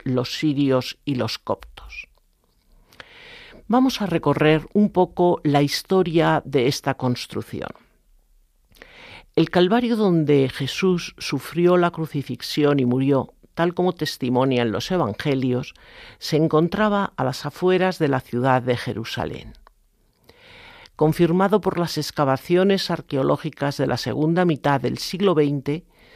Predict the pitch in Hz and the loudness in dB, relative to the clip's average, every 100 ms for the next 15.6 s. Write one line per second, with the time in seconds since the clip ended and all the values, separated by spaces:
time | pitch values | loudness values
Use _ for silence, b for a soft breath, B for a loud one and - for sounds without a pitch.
0 | b b - 143 175 175 175 - - - | b b -2 2 4 4 2 0 -4 -2
1 | 165 180 190 175 170 156 147 131 147 143 | -2 -2 -2 -2 0 -2 -2 0 0 0
2 | 143 143 156 165 139 139 - _ 123 117 | 0 2 2 2 0 -4 -6 _ -6 -2
3 | 131 160 185 170 151 - 135 139 151 170 | 0 2 2 2 0 -2 -2 2 2 0
4 | - B B B B B - - 226 - | -8 B B B B B -6 -2 -2 -2
5 | 185 190 180 - _ - - 208 196 196 | 0 0 -2 -18 _ -10 -8 -6 -2 0
6 | 180 170 175 180 170 160 160 143 - 135 | 0 0 -2 -2 0 0 0 -2 -4 -12
7 | 180 - - - 156 156 160 - _ _ | -12 -12 -10 -4 0 0 0 -6 _ _
8 | 131 180 196 190 - - 190 190 - 131 | -6 0 2 2 2 0 0 0 -2 -6
9 | _ _ 156 165 160 - 143 123 135 147 | _ _ 0 4 2 0 -6 -4 2 2
10 | 113 - 135 135 135 143 135 - - 175 | 2 -2 -2 0 2 2 2 -2 -2 -2
11 | 135 - 147 151 B B B B 180 175 | -2 0 0 0 B B B B 2 2
12 | 147 139 156 165 156 143 135 151 175 175 | 2 0 4 6 6 2 0 2 2 2
13 | 170 143 - 139 185 170 147 143 - - | -2 -6 -4 -2 -2 -2 -4 -4 -4 -8
14 | - 117 143 143 131 104 - 143 131 123 | -10 0 2 4 2 0 2 0 2 0
15 | 120 131 117 - - | 0 -4 -8 -14 -20